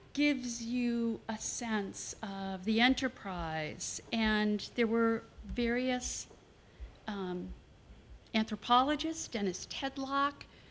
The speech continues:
who spent his, has spent his life, um, investigating the systems, um, surrounding these texts,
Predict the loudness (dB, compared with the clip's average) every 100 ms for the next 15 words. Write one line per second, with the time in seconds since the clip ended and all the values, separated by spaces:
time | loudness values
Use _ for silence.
0 | -20 -10 0 4 4 2 -2 -2 -2 -4
1 | -4 0 0 0 -2 -4 -8 -6 -6 -8
2 | -14 -12 -4 -2 -2 0 -2 0 -2 0
3 | 0 -6 -16 -12 -10 -8 -8 -6 -6 -6
4 | -8 -8 -4 0 0 2 4 4 4 0
5 | -8 -20 -20 -20 -4 2 4 4 2 2
6 | -2 -2 -4 -2 -2 -2 -2 -2 0 -2
7 | 0 0 0 0 0 -2 -6 -14 -18 -20
8 | -20 -12 -6 -4 -4 -6 -6 -6 -8 -12
9 | -20 -20 -20 -20 -8 -2 -2 0 0 2
10 | 2 2 2 0 0 -2 -4 -4 -4 -6
11 | -4 -4 -4 -4 -10 -8 -6 -6